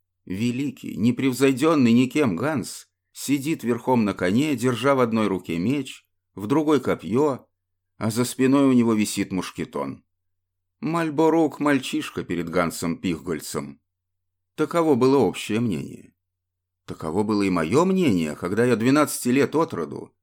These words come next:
выстругал деревянный меч и отправился на городской выгон покорять дерзкий чертополох. Ослы страшно ревели, так как это их любимое кушанье.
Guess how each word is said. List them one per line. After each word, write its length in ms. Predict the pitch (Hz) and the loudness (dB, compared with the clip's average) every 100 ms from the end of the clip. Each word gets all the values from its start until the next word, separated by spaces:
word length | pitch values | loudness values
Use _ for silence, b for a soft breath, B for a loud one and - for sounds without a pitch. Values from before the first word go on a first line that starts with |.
| _ | _
выстругал 600 | - 143 165 - 117 110 107 | -8 -4 -4 -4 -2 0 0
деревянный 520 | 127 135 120 98 107 | 2 2 2 2 0
меч 460 | 160 151 - - _ _ _ | 0 -4 -6 -14 _ _ _
и 160 | 220 | -4
отправился 640 | 180 165 170 170 156 135 123 | -2 -2 -2 2 2 2 0
на 60 | 113 | 2
городской 540 | 117 117 117 120 104 | 4 4 0 0 2
выгон 320 | 127 139 127 | 2 4 2
покорять 480 | 113 104 98 107 98 | 2 0 2 2 0
дерзкий 440 | 82 98 92 - | 0 -2 -2 -8
чертополох. 840 | 82 87 - 85 82 76 - - - _ _ _ _ _ _ _ _ | -6 -6 -6 -6 -4 -4 -8 -14 -20 _ _ _ _ _ _ _ _
Ослы 560 | 117 127 123 131 139 139 | -4 -4 -2 -2 2 2
страшно 640 | 135 117 120 123 - 110 | 0 2 4 2 0 0
ревели, 640 | 104 98 98 107 104 85 73 | 2 2 2 2 2 -2 -6
так 240 | - 82 | -8 -8
как 200 | 92 95 | -6 -4
это 180 | 104 107 | 0 0
их 160 | 107 | 0
любимое 540 | 107 107 104 117 120 117 | 2 2 4 4 4 0
кушанье. 720 | 139 139 - 73 67 - - | -4 -8 -8 -12 -12 -16 -20